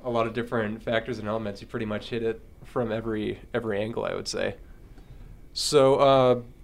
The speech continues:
I think I get it, but I'd like, uh, a little bit more clarification. What would, uh,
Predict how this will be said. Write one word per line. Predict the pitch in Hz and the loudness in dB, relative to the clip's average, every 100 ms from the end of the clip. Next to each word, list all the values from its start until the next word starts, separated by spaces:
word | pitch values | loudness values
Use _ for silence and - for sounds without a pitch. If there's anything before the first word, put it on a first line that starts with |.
| - - - | -20 -20 0
I | 147 | 0
think | - 220 240 | 2 0 2
I | 196 131 | 2 2
get | 120 127 | 2 4
it, | 123 | 4
but | 123 | 6
I'd | 127 123 | 6 6
like, | 135 139 147 - | 4 2 2 0
uh, | 139 123 117 113 | 2 2 2 0
a | |
little | 113 123 | 0 -2
bit | 117 120 | -2 -2
more | 113 | -4
clarification. | - 113 110 113 110 - 107 113 | -2 -4 -4 -6 -6 -6 -10 -4
What | 135 190 | 0 2
would, | 208 185 | 2 2
uh, | 151 135 120 | 4 4 2